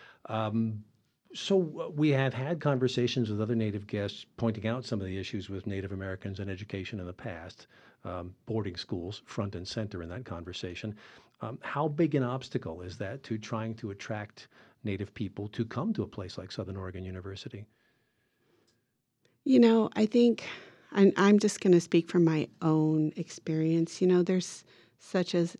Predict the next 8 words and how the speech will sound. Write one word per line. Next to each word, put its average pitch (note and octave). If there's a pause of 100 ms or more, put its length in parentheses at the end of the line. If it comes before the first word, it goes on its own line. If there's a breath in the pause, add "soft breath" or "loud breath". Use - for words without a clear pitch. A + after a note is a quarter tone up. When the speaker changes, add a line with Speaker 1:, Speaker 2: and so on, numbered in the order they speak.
(160)
Speaker 2:
a D#3
sense D3+
of D#3
distrust. - (640 soft breath)
And, D#3 (440 soft breath)
you G3+
know, E3+ (240)
when F#3